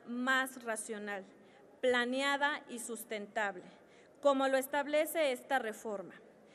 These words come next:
Prioricemos al peatón, a las personas con discapacidad y a quienes usan la bicicleta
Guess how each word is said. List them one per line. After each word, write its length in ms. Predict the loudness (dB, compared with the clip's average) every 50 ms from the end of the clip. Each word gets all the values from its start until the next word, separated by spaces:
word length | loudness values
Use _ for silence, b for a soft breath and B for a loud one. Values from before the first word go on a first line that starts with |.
| B B B B -12 -8
Prioricemos 800 | 0 2 4 4 4 2 -2 -2 0 0 2 2 0 -2 0 0
al 160 | 0 0 0
peatón, 580 | -2 -2 -2 -2 -2 -2 -4 -4 -4 -4 -4 -8 -14 -18 -20 -20 -20 -20 -20 -20 -20 -20 -6 0
a 100 | 2 4
las 240 | 4 4 4 2 2
personas 600 | 0 -2 -2 -2 -2 -2 0 0 0 0 -2 -2 -2
con 180 | -4 -4 -4
discapacidad 960 | -4 -6 -8 -6 -4 -6 -4 -2 -4 -4 -4 -6 -8 -4 0 0 2 0 0 -4 B B B B B B B -4
y 120 | 0 2
a 120 | 2 2 0
quienes 380 | 0 0 0 0 -2 -4 -4
usan 320 | -8 -6 -4 -4 -2 0 0
la 120 | 0 0
bicicleta 760 | 0 -4 -8 -10 -10 -10 -8 -6 -4 -4 -4 -4 -4 -6 -6